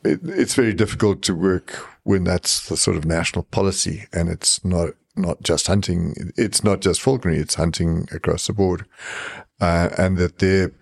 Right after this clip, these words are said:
their conservation strategy is an anti-use strategy. Um, it actually doesn't fit with conservation perceptions.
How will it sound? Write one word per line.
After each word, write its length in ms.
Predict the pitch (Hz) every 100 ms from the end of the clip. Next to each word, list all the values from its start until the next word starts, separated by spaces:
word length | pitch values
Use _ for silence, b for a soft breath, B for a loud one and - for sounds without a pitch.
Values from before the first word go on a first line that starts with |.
| _ _ _
their 320 | 92 101 98
conservation 720 | 92 104 98 - 90 90 - 78
strategy 680 | - - 131 - 113 95 92
is 180 | 82
an 100 | 87 -
anti-use 540 | 87 85 - 82 82 -
strategy. 680 | - - 98 82 - 104 - _ _ B B B B B B _
Um, 800 | - 90 90 90 87 85 80 110 -
it 220 | 104 - _ _ _ - -
actually 600 | - - 117 107 120 - _ -
doesn't 320 | 82 - 110
fit 320 | - 131 -
with 180 | 131 -
conservation 720 | 113 113 - 117 113 - 113
perceptions. 880 | - 113 - 110 - - 127 -